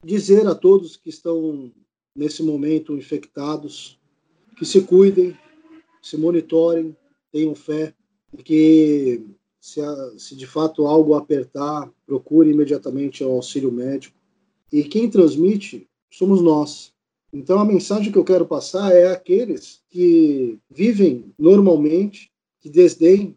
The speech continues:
dessa questão e que possivelmente, é, estarão a, a, a disputar leitos se a, se a curva continuar acentuada e, o, por, por exemplo, o Sistema Único de Saúde vier a ficar sobrecarregado. Isso, na verdade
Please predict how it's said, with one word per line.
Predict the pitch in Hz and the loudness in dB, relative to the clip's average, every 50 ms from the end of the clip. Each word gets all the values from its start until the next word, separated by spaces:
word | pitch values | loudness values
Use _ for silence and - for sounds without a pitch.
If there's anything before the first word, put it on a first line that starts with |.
| _ _ _ | _ _ _
dessa | - 135 135 - - 139 | -18 -16 -16 -14 -14 -12
questão | - 147 131 127 - - 147 151 175 190 196 190 - _ _ _ _ - | -10 -8 -10 -10 -10 -6 -4 -2 -2 -2 -4 -6 -10 _ _ _ _ -14
e | 170 | -12
que | 160 - 214 | -10 -8 -4
possivelmente, | 202 214 202 196 - 233 214 226 226 196 175 185 202 226 226 202 - - - - _ _ _ _ _ | 2 2 2 2 2 0 0 2 2 4 4 2 2 2 -2 -6 -8 -12 -20 -20 _ _ _ _ _
é, | 139 139 143 143 139 139 | -20 -16 -16 -14 -12 -10
estarão | 139 151 - - 190 170 160 175 190 202 190 175 160 | -10 -10 -6 -2 2 4 4 6 6 4 4 2 0
a, | 147 143 143 139 139 131 123 123 123 131 131 127 123 127 123 120 120 117 113 _ _ _ _ _ | -2 -6 -12 -16 -18 -20 -20 -20 -20 -20 -20 -18 -18 -18 -18 -20 -20 -20 -20 _ _ _ _ _
a, | 139 | -14
a | 135 | -14
disputar | 127 - - - - 170 160 - 185 185 185 | -14 -14 -4 0 2 2 2 2 0 2 2
leitos | 156 147 151 165 190 196 196 - 127 - - _ _ _ _ | 4 4 6 4 4 2 0 -8 -20 -20 -20 _ _ _ _
se | _ - - - 143 | _ -18 -8 -4 -2
a, | 151 147 135 135 127 120 - | -2 -2 -4 -10 -14 -16 -18
se | - - 151 | -16 -14 -14
a | 131 | -12
curva | - - 170 185 175 170 160 | -2 2 2 2 2 2 -4
continuar | - 165 156 - - 151 156 156 151 156 151 139 110 - | -4 -4 -6 -6 -6 -6 -6 -6 -6 -8 -10 -12 -14 -18
acentuada | - - - - 160 160 151 - 151 131 131 143 165 180 165 139 120 - _ _ _ _ _ _ | -20 -14 -6 -2 0 0 0 0 -2 -4 -4 -4 -4 -4 -4 -6 -8 -12 _ _ _ _ _ _
e, | - 120 127 135 143 | -12 -8 -4 -2 0
o, | 147 147 143 147 | 0 0 -2 -4
por, | - - - 143 147 | -6 -8 -6 -6 -6
por | 147 - 151 | -2 0 2
exemplo, | 156 143 127 151 160 160 165 | 2 2 2 2 0 0 0
o | 165 156 | 0 -2
Sistema | - - 160 - - 160 156 160 160 | -2 -4 -10 -4 -2 0 0 2 2
Único | 151 143 147 151 156 151 160 | 0 0 0 0 0 0 -2
de | 143 135 | -2 -4
Saúde | - - 151 135 131 139 156 156 151 | -4 -8 -6 -4 -2 0 0 0 -2
vier | 147 139 147 147 143 147 147 | -2 -2 -2 -2 -2 -2 -4
a | 151 | -6
ficar | - _ - 143 | -8 _ -14 -14
sobrecarregado. | - - 160 147 - 147 - - 147 147 156 - - 123 123 120 _ _ - | -10 -8 -6 -4 -4 -4 -4 -4 -4 -2 -2 -2 -4 -8 -12 -16 _ _ -8
Isso, | 165 165 - 262 | -6 -4 -2 0
na | 240 233 | 0 2
verdade | 208 233 196 151 131 147 151 170 196 208 190 214 214 202 196 180 156 139 131 | 4 4 4 4 2 0 -2 -2 -2 -2 -4 -4 -2 0 2 2 2 0 -2